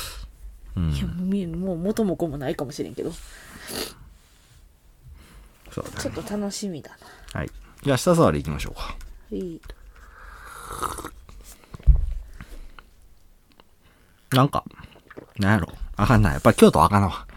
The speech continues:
Speaker 1: 飲み慣れた水よ。<laughs>
Speaker 2: あ、それはわかる気がする。あの、表現しづらいんよね。
Speaker 1: うん。あ、うん。あ、でも、あれ。あの、後皿でな。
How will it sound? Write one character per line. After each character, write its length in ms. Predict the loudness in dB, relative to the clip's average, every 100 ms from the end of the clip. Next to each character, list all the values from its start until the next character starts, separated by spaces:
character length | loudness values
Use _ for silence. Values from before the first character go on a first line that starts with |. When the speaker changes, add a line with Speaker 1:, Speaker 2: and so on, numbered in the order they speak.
| -20 -20 -20 -20 0
Speaker 1:
飲 160 | 8 12
み 120 | 12
慣 160 | 12 12
れ 120 | 12
た 140 | 12
水 340 | 8 8 10 10
よ。 240 | 12 10
<laughs> 1400 | 10 6 6 2 2 -2 -4 -10 -10 -20 -20 -18 -20 2 10
Speaker 2:
あ、 320 | 12 12 8 4
そ 140 | 6
れ 120 | 10 12
は 160 | 12
わ 140 | 10 10
か 140 | 8
る 140 | 8
気 160 | 8 8
が 120 | 8
す 160 | 8 6
る。 160 | 6
あ 80 | 6
の、 240 | 6 4 0 -12 -20 -18 2
表 280 | 8 10 10
現 120 | 8
し 80 | 4
づ 120 | 4 8
ら 140 | 8
い 80 | 8
ん 40 |
よ 100 | 4
ね。 100 | 0
Speaker 1:
う 140 | -2 -4
ん。 140 | -10 -16 -20 _ _ _ _ -20 -20 -20 _ -20 -16 -2
あ、 320 | 0 0 -2 -4
う 80 | 0
ん。 320 | 4 4 2 0
あ、 160 | 2 4
で 100 | 4
も、 280 | 4 4 2 _ _ 4
あ 120 | 8
れ。 180 | 8 6 -6 _ _ _ _ _ _ _ 2
あ 120 | 6
の、 240 | 8 6 6
後 180 | 6 6
皿 340 | 8 10 10
で 140 | 8 4
な。 280 | 4 0